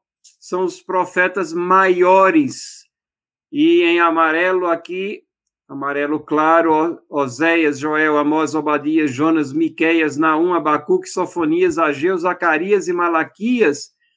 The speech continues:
maiores e menores, não porque alguns fossem mais altos do que os outros, mas porque os livros são mais extensos, os escritos, os textos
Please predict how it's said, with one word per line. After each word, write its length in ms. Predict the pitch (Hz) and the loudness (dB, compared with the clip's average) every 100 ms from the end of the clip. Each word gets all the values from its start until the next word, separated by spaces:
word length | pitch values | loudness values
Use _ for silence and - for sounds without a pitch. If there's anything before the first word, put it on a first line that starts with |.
| _ _ _ - | _ _ _ -6
maiores 680 | 147 160 160 175 202 190 160 | 0 2 4 4 4 2 -2
e 80 | |
menores, 640 | 175 165 156 170 208 202 170 | -2 0 0 2 2 0 -4
não 160 | 190 | -6
porque 300 | 196 196 - | -6 -10 -4
alguns 400 | 180 151 151 160 | -2 -2 -2 -6
fossem 320 | - 165 165 165 | -4 -8 -4 -4
mais 360 | 156 139 127 | -2 -4 -2
altos 400 | 160 190 196 160 | 2 2 2 -2
do 140 | 147 147 | -4 -2
que 100 | 156 | -2
os 220 | 139 127 | -2 0
outros, 320 | 180 208 170 | 0 0 -6
mas 220 | 180 175 | -8 -8
porque 260 | - 180 190 | -8 -8 -2
os 240 | 180 160 | -2 -2
livros 460 | - 160 185 185 - | 0 0 0 -8 -8
são 160 | 185 185 | -6 -2
mais 340 | 151 156 156 | 0 0 -2
extensos, 760 | 170 - - 180 185 165 143 131 | -6 -12 -6 -2 -2 -2 -8 -8
os 160 | 131 | -8
escritos, 760 | 135 127 - 175 185 180 - 120 | -8 -10 -4 0 0 -2 -6 -12
os 200 | 127 - | -12 0
textos 680 | 196 196 - - - - | 4 4 2 -16 -18 -18